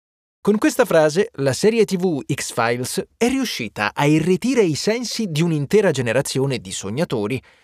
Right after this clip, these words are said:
molti dei quali hanno volto più volte lo sguardo verso le stelle nella speranza di vedere un disco volante. La domanda che ci poniamo da tempo immemore è sempre quella:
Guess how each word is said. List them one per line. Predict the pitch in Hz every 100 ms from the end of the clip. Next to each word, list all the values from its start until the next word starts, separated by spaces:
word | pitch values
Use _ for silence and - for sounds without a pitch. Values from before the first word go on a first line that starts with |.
| _
molti | 302 285 226
dei | 226
quali | 262 202 208 247
hanno | 226 196 190
volto | 147 135 110 - 113 101 -
più | - 202
volte | 147 180 190 -
lo | 139 117
sguardo | 107 131 120 107 98 107
verso | 101 113 - 107
le | 147
stelle | - 98 90 107 135 - -
nella | 330 254
speranza | - 240 131 165 - 269
di | 220
vedere | 202 135 139 185 -
un | - 151
disco | 113 123 - 180
volante. | 220 254 98 85 - 113 - _ _ _ _ _ -
La | 143
domanda | 226 247 156 104 107
che | -
ci | 120 151
poniamo | 175 180 98 101
da | 104
tempo | 117 220 190 165
immemore | 233 277 226 214 -
è | - 247
sempre | - - 285 214 220
quella: | - 101 98 117